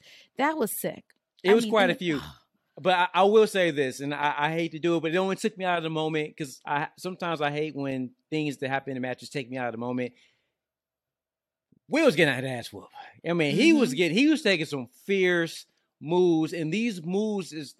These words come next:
Speaker 2: some of 'em I haven't seen in a long time, especially that D D T. He is getting that ass whoop. Then all of a sudden,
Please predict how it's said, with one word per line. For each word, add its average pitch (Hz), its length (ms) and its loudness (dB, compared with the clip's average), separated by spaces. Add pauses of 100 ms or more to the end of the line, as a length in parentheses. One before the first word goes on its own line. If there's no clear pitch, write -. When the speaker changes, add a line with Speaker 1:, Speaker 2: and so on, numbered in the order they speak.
(100)
Speaker 2:
some 254 260 -6
of 180 80 -6
'em 160 80 -4
I 156 80 0
haven't 143 260 -2
seen 160 500 -4
in 135 120 -8
a 131 60 -4
long 135 240 -4
time, 135 160 -8
especially 135 280 -10
that 123 160 -6
D 139 120 -8
D 131 120 -6
T. 139 320 -6 (260)
He 214 120 -4
is 202 100 -2
getting 170 140 -4
that 139 160 -2
ass 127 260 -4
whoop. 104 200 -16 (800)
Then 202 200 2
all 220 160 6
of 180 80 -6
a 170 40 -8
sudden, 156 640 -2